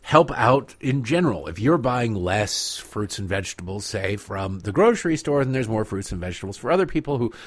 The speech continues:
live in urban areas who can't, uh, grow fruits and vegetables for themselves. Just for example. Just for, instead, no. No, fruit shortages are gonna be real. Oh, all right. Well, fill up your deep freeze with meat,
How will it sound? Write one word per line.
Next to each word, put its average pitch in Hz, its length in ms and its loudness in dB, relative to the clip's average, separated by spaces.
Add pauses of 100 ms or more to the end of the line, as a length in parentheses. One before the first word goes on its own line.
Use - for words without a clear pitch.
(240)
live 156 220 6
in 160 100 6
urban 175 300 6
areas 165 540 4
who 143 300 4
can't, 143 600 -2
uh, 139 220 2
grow 135 540 4
fruits 107 320 -2
and 90 100 -4
vegetables 95 360 -2
for - 100 -8
themselves. 85 300 -6
Just 208 220 0
for 185 100 -2
example. 127 460 -4 (960)
Just 202 200 -2
for, 165 60 -8
instead, 151 540 0
no. 127 300 0 (1040)
No, 101 280 -2
fruit 127 220 -2
shortages 120 360 -2
are 113 40 -2
gonna 117 140 -2
be 117 140 0
real. 110 360 0 (280)
Oh, 147 140 0
all 139 140 2
right. 123 240 0 (420)
Well, 139 180 0
fill 147 160 0
up 147 80 0
your 151 100 0
deep 175 240 0
freeze 165 260 4
with 135 120 0
meat, 180 320 0